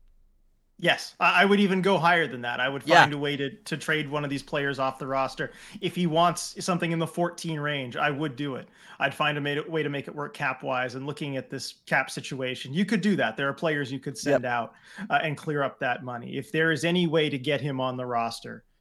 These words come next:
Speaker 1: you, you absolutely have to do it. I don't think we're gonna <laughs> have a whole lot of disagreement there.
Speaker 2: No.
Speaker 1: I don't know how realistic it is. I, I still think he's probably most likely to re-sign in Toronto. I'm not looking at him as a
Speaker 2: Yes.
Speaker 1: realistic possibility, but if there's any way to make it happen, you have to do it.
Speaker 2: Exactly. No, it, it had to be talked about.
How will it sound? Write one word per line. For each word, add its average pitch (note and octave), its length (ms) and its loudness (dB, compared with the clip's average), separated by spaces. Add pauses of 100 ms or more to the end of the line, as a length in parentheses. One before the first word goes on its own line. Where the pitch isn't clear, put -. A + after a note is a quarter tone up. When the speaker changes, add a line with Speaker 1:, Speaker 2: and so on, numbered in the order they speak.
(120)
Speaker 1:
you, D#3+ 220 -2
you D#3 200 2
absolutely C#3 440 0
have A#2 260 -4
to - 80 -16
do B2 220 -12
it. - 80 -12
I C3 80 -2
don't C#3 140 -4
think C#3 160 -8
we're D#3 100 0
gonna E3 120 4
<laughs> - 20 -4
have A3+ 140 6
a - 40 -10
whole G#3+ 120 6
lot E3 140 6
of C#3+ 80 -2
disagreement C3+ 600 -4
there. A#2 220 -4
Speaker 2:
No. A#2+ 200 -8 (260)
Speaker 1:
I F3+ 100 8
don't F3+ 140 4
know E3+ 100 6
how E3 140 6
realistic G#3+ 560 0
it F#3+ 80 0
is. A3 300 2
I, D#3+ 200 4
I D3 120 2
still D3 280 -4
think D3 200 -8
he's C#3 140 -10
probably C#3+ 520 -2
most C#3+ 340 -6
likely C#3 340 -2
to C#3 80 -4
re-sign C3+ 440 -4
in C3 80 -6
Toronto. C3+ 440 -4
I'm C3 120 -4
not C3 140 -4
looking - 240 -6
at B2 100 0
him B2+ 80 -4
as A#2+ 80 -8
a B2+ 40 -4
Speaker 2:
Yes. A#2 80 -8
Speaker 1:
realistic C3+ 480 -6
possibility, G3+ 760 -4 (360)
but C#3+ 260 4
if C3 100 -8
there's D3+ 180 -2
any E3 160 2
way D3 140 2
to C#3+ 80 -2
make C3 220 -4
it A#2+ 80 -10
happen, B2+ 340 -4
you B2+ 120 -8
have A#2+ 220 -6
to - 80 -20
do - 100 -18
it. - 100 -20 (200)
Speaker 2:
Exactly. C3+ 540 2
No, C3+ 240 0
it, D#3 180 0
it D#3 360 -2
had G#3 180 8
to G3 80 -4
be G3 80 0
talked F3+ 380 6
about. E3 340 4